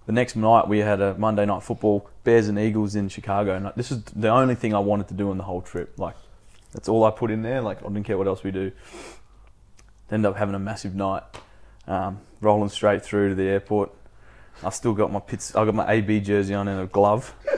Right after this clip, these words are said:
Still got a, um, <laughs> I've still got an A, I've still got an N F L glove on, and I'm running routes in the car park. Like <laughs> Anyways, we go through the airport and I go to walk through the scanner, and they're like, "Can you take your glove off?" And I was like, <laughs> "Nah, I can't.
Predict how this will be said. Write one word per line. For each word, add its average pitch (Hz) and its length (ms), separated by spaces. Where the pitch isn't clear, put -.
Still 123 220
got 110 120
a, 104 180
um, 101 280
<laughs> - 840
I've 110 120
still 123 180
got 120 120
an 113 300
A, 117 40
I've 113 120
still 127 160
got 120 80
an 110 80
N 113 120
F 104 120
L 110 100
glove 104 240
on, 139 140
and 139 100
I'm 123 100
running 117 260
routes 110 280
in 120 60
the 104 80
car 98 200
park. 110 220
Like - 140
<laughs> 208 920
Anyways, 117 320
we 123 60
go 123 160
through 120 220
the 113 100
airport 113 380
and 104 240
I 110 40
go 110 120
to 107 80
walk 107 140
through 170 200
the 123 100
scanner, 139 560
and 269 300
they're 127 100
like, 110 260
"Can 123 140
you 110 40
take 123 180
your 90 60
glove 98 220
off?" 147 180
And 107 100
I 104 60
was 101 140
like, 98 280
<laughs> - 0
"Nah, 107 240
I - 20
can't. 107 380